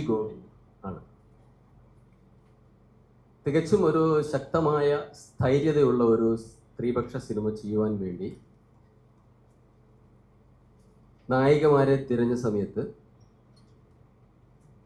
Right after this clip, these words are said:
ഈ സിനിമയുടെ കഥാപാത്രത്തിന് ഏറ്റവും കൂടുതൽ യോജിക്കുന്നതും ഇത്തരം കഥാപാത്രങ്ങൾ ചെയ്യാൻ വേണ്ടി ആഗ്രഹിക്കുന്നതും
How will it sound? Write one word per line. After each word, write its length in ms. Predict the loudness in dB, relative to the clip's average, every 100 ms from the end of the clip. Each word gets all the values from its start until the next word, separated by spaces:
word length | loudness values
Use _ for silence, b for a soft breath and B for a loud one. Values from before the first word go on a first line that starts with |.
| -20 _ _ _ _
ഈ 100 | -4 -2
സിനിമയുടെ 520 | 0 2 4 4 2 0 -2
കഥാപാത്രത്തിന് 720 | -2 0 4 4 2 0 0 0
ഏറ്റവും 200 | 0 0
കൂടുതൽ 180 | 2 2
യോജിക്കുന്നതും 680 | 2 2 -2 -6 -6 -8 -14 -20 -20 _ _ _ _ _ _ _ _ _ _ -6
ഇത്തരം 300 | 2 6 6 4 2
കഥാപാത്രങ്ങൾ 720 | 2 2 4 2 2 0 0 0
ചെയ്യാൻ 240 | 0 0 0
വേണ്ടി 160 | -2 -2 -2
ആഗ്രഹിക്കുന്നതും 680 | -2 0 -2 -2 -10 -14